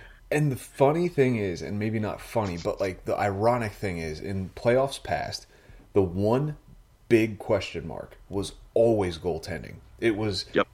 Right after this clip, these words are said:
Speaker 1: Leighton, Mason, Brizgalov. It was, uh, Neuwirth, Elliott. Now, we're seeing the exact opposite,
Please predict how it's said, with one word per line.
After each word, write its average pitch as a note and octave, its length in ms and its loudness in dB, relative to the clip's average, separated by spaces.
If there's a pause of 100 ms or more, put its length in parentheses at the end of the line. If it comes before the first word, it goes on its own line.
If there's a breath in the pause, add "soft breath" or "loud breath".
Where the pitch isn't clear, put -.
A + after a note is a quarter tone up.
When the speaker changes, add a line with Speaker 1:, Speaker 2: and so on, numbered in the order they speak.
(180)
Speaker 1:
Leighton, F#2 580 -2 (260 soft breath)
Mason, F#2+ 720 0 (340 soft breath)
Brizgalov. F#2 880 0 (120)
It - 200 -4
was, E2+ 300 -6 (180)
uh, E2+ 300 -4
Neuwirth, G2+ 680 0 (100)
Elliott. G#2 420 -2 (420 loud breath)
Now, A#2 580 0 (460)
we're B2+ 160 4
seeing B2+ 340 2
the A2+ 140 2
exact G2+ 440 0
opposite, G2+ 540 -4